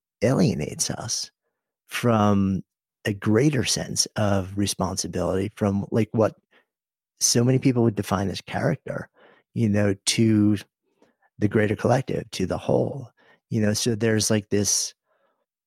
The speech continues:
there's a sweet spot that I, I think, or there's this, there's this duality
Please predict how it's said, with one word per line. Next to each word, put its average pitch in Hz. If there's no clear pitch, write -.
there's 113
a 98
sweet -
spot -
that 92
I, 92
I 107
think, 95
or 95
there's 98
this, 101
there's 101
this 98
duality 104